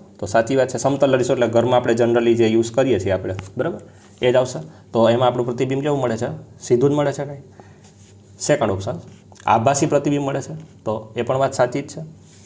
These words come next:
વસ્તુ અંતર અને પ્રતિબિંબ અંતર સરખું હોય છે. તો એ વાત પણ સાચી છે. બરાબર? જેટલા આપણે અરીસાની દૂર જાય અથવા નજીક જાય, એટલું જ આપણું પ્રતિબિંબ એ દૂર અને નજીક જાય.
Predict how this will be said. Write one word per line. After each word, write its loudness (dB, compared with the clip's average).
વસ્તુ 2
અંતર 2
અને -2
પ્રતિબિંબ -2
અંતર -2
સરખું -2
હોય -2
છે. -10
તો -10
એ 2
વાત 2
પણ -2
સાચી -2
છે. -10
બરાબર? 0
જેટલા 2
આપણે 4
અરીસાની 0
દૂર 4
જાય 4
અથવા -2
નજીક 0
જાય, 2
એટલું 2
જ 2
આપણું 0
પ્રતિબિંબ 0
એ -4
દૂર 4
અને 0
નજીક -4
જાય. -2